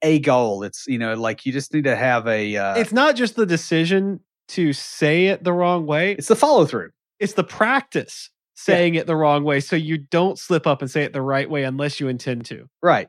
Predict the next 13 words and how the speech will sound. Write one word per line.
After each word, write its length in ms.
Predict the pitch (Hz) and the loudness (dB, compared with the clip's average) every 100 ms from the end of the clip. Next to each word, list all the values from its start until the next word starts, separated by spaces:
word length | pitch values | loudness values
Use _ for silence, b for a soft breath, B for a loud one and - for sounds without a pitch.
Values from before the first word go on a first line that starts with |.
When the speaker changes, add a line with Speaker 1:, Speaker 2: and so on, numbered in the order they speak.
| _ | _
Speaker 1:
You 160 | 175 196 | 2 4
almost 260 | 247 226 | 4 2
have 140 | 214 - | 0 0
to 80 | |
love 220 | 147 143 123 | 2 2 2
the 80 | |
journey 380 | 101 110 98 85 _ _ _ _ - | -4 -6 -8 -14 _ _ _ _ -14
of, 340 | 113 98 - _ - | -12 -12 -16 _ -8
you 80 | |
know, 100 | 120 | -6
in 140 | 110 113 | -4 -4
this 180 | 117 - | -6 -4
case, 460 | 127 110 - - | -4 -4 -6 -14